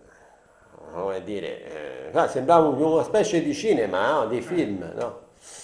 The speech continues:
Speaker 1: Insomma, però stavolta non c'è stato il lieto fine, perché,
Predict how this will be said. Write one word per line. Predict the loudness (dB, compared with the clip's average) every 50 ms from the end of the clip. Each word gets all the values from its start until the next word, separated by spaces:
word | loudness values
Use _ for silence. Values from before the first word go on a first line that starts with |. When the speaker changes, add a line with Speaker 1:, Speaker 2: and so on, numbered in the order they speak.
| -20 -20 -20 -20 -20 -20 -4 _
Speaker 1:
Insomma, | 0 4 4 6 6 6 6 6
però | 6 8 8 8 8
stavolta | 8 8 8 8 10 10 8 8 6 6 6
non | 6 6
c'è | 4 0 -2
stato | 2 4 4 4 6
il | 4 2
lieto | 0 -2 -2 -2 -4 -6
fine, | -6 -8 -10 -6 -4 -4 -4 -6
perché, | -6 -10 -10 -10 -8 -6 -6 -6 -6 -8 -12 -16 -20